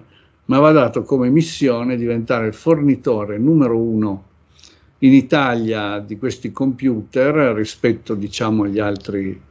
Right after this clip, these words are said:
concorrenti, ma avendo a disposizione un centesimo dei soldi e delle persone.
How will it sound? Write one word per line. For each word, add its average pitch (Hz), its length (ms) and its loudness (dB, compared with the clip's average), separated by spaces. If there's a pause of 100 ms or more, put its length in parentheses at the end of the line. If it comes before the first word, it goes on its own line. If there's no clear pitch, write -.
(140)
concorrenti, 101 840 0 (680)
ma 165 200 2
avendo 160 400 2
a 123 40 -2
disposizione 143 840 -4
un 120 140 -4
centesimo 131 720 -2
dei 123 180 -4
soldi 113 680 -4
e 135 100 -6
delle 104 240 -2
persone. - 600 -12